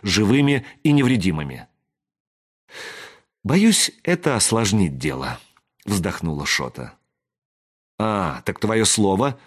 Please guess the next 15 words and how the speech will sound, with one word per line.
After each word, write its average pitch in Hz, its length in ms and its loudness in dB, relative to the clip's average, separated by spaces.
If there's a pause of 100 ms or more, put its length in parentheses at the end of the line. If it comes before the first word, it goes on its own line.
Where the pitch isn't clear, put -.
(100)
ничего 104 360 2
не 110 100 2
значит?» 165 500 0 (1040)
Она 185 300 0
посмотрела 110 580 2
на 98 80 4
него 85 260 2
укоризненно, 170 720 4 (440)
и 127 140 2
тон 180 360 0
ее 165 160 4
стал 143 320 0
немного 139 420 4
более 147 380 4
резким. 82 640 0